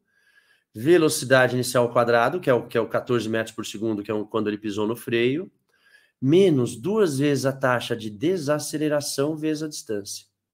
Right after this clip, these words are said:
Aqui é zero, aqui é quatorze ao quadrado, aqui é menos dois vezes cinco vezes D um.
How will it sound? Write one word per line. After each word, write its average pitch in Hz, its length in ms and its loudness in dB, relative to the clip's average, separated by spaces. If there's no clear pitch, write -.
Aqui 117 200 -6
é 139 80 2
zero, 190 500 0
aqui 117 220 -6
é 120 60 0
quatorze 147 580 -2
ao 120 100 -2
quadrado, 156 480 0
aqui 131 160 -4
é 123 40 2
menos 117 340 -2
dois 156 380 0
vezes 120 320 0
cinco 156 420 -2
vezes 143 300 -2
D 151 160 2
um. 107 220 0